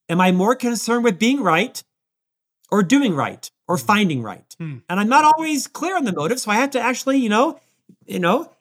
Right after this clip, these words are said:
Speaker 1: exercise my conscience.
Speaker 2: You must have had some great bosses. I mean, to become the head of marketing for Franklin Covey, which is a very large, influential organization. What, what did your bosses do well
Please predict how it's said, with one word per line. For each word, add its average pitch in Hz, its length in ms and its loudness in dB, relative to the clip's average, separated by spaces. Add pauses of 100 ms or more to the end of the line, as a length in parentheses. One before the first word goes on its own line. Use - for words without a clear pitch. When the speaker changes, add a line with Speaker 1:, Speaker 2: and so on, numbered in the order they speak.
(100)
Speaker 1:
exercise 240 500 0
my 247 140 -2
conscience. - 600 -6 (1300)
Speaker 2:
You 208 120 0
must 277 160 0
have 220 80 -4
had 208 160 2
some 147 120 2
great 127 240 0
bosses. - 580 -8 (760)
I 123 60 -2
mean, 127 340 0
to - 140 -6
become 135 760 2
the 120 420 2
head 131 220 0
of 117 80 2
marketing 120 560 0
for 120 140 -6
Franklin 113 400 -2
Covey, 120 380 0
which 117 200 -4
is 117 100 -4
a 113 40 0
very 120 260 2
large, 117 540 2
influential 113 560 -4
organization. 110 960 -4 (680)
What, 214 280 0
what 160 320 2
did 320 160 2
your 233 100 0
bosses 127 540 2
do 117 220 0
well 104 500 -4